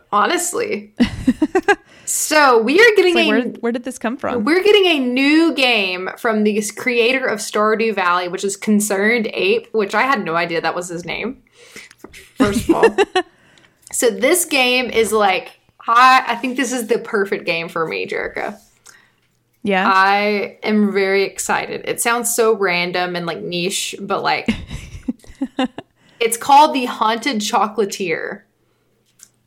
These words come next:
Speaker 2: Oh.
Speaker 1: Adorable. Fantastic.
Speaker 2: <laughs>
Speaker 1: Um, so this is from the actual website, uh, haunted chocolatier dot net, and this is fro-, an article from Concerned Ape, which is the maker of Stardew Valley, um,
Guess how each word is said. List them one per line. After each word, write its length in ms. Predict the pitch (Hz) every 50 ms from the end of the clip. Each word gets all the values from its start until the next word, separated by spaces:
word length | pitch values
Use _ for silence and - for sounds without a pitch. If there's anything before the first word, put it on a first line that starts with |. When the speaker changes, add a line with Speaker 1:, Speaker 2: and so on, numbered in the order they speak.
| _ _ -
Speaker 2:
Oh. 260 | 208 196 175 170 165 -
Speaker 1:
Adorable. 800 | 233 208 - 254 233 214 196 170 160 - - - - - - _ - - - _ _
Fantastic. 800 | - - 220 208 196 208 214 208 160 165 - - - - - 254 226
Speaker 2:
<laughs> 40 | - - - - - - - - - - -
Speaker 1:
Um, 280 | 214 208 202 185 185
so 180 | 208 - 269 254
this 260 | 214 202 294 302 - 466
is 120 | 440 -
from 360 | - - 277 226 226 233 226
the 160 | 214 208 -
actual 360 | - 214 202 208 - - 247 208
website, 680 | 196 202 190 175 175 - - 196 165 165 165 160 - -
uh, 140 | 208 185 180
haunted 260 | - 202 196 202 196
chocolatier 640 | 196 - 208 185 - 202 190 - - - 180 175 170
dot 220 | 185 160 - -
net, 380 | 190 202 247 262 214 - - - _ _
and 180 | 208 202 190 190
this 140 | 185 190 202
is 140 | 202 202 -
fro-, 240 | - - - 202 202
an 240 | - - 196 190 -
article 420 | - 190 214 208 208 208 214 208 202
from 380 | 208 - 202 190 196 208 214
Concerned 440 | 208 214 208 208 - 202 196 202 -
Ape, 240 | - 170 175 175 - _
which 180 | 202 202 202 196
is 100 | 175 180
the 80 | 190
maker 300 | 180 175 175 175 185 180
of 80 | 175 175
Stardew 340 | - - 180 175 180 175 165
Valley, 480 | 214 233 269 277 277 285 285 269 - - - - - - - - -
um, 400 | 208 202 190 185 185 185 -